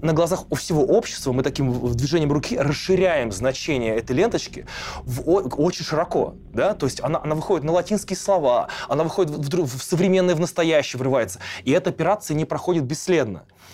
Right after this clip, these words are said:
Да, то есть поколение, молодые ребята, школьники, там,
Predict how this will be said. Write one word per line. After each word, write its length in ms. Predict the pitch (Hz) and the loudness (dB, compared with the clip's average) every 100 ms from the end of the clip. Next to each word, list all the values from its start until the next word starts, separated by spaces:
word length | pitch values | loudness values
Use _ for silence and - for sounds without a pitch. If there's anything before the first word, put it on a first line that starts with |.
| - - | -20 -4
Да, 180 | 127 196 | 2 2
то 80 | |
есть 120 | 175 - | 2 -2
поколение, 480 | - 156 196 170 | 0 2 4 4
молодые 460 | 120 170 165 190 185 | 4 2 4 4 4
ребята, 380 | 180 147 131 - | 4 2 2 -2
школьники, 640 | - 160 170 151 117 107 | -2 2 4 4 0 -4
там, 380 | - 104 104 | -6 -4 -6